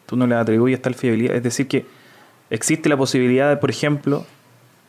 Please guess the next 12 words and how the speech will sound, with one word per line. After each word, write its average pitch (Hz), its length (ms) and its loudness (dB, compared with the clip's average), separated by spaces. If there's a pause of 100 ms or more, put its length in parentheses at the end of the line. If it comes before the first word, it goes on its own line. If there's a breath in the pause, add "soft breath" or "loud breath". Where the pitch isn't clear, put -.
(360)
de 107 180 -4
que 110 60 -2
te 113 100 0
hayan 131 160 2
entregado 120 320 0
el 120 60 -2
cuerpo 123 280 -2
de 113 60 4
otra 165 340 0 (320)
víctima 170 380 -4
de - 80 -6
Kaiser. - 280 -4